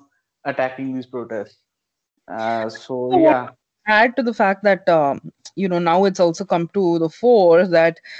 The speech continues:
Speaker 2: uh, a lot of the social media messages, which con-, which basically had a lot of hate speech, uh, were basically reported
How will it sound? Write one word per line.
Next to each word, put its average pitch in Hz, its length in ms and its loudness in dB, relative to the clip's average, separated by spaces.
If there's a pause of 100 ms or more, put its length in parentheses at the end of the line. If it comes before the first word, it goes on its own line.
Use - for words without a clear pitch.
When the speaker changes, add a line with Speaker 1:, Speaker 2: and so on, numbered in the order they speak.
(200)
Speaker 2:
uh, 170 240 2
a 160 40 2
lot 165 260 2
of 185 140 -6
the 208 80 -4
social 180 360 -4
media 185 420 0
messages, 151 640 -4
which 156 260 -10
con-, 156 280 -6
which 156 180 -8
basically 165 400 -2
had 160 180 0
a 143 40 -2
lot 147 160 2
of 139 80 -2
hate 170 200 -4
speech, - 460 -10 (340)
uh, 156 560 4
were 180 200 4
basically 202 560 2 (100)
reported 185 720 4